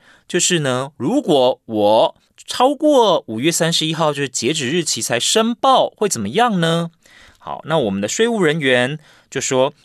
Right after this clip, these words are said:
"It's pretty straightforward，很简单啊。哦，就是这件事情没什么好说的，很直截了当。If you file late, you will be charged a penalty."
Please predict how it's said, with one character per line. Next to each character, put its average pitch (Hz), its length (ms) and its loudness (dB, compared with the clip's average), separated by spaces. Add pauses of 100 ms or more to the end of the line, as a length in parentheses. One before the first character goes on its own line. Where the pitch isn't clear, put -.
"It's - 240 0
pretty 185 340 -2
straightforward， 165 920 -2 (340)
很 202 140 -4
简 175 200 0
单 156 220 0
啊。 147 280 -4 (340)
哦， 147 240 0
就 170 100 -6
是 160 80 -6
这 196 160 -6
件 202 160 -2
事 180 140 -4
情 131 120 -4
没 160 140 -2
什 175 160 0
么 127 60 -2
好 85 180 -2
说 110 220 -4
的， 101 80 -2
很 90 160 -8
直 104 120 -8
截 160 140 -4
了 123 240 -2
当。 175 320 0 (400)
If 123 100 -4
you 127 120 -2
file 208 280 2
late, 247 380 2 (240)
you 127 160 2
will - 0 -
be 120 240 -4
charged 175 540 0
a - 80 -10
penalty." - 640 -6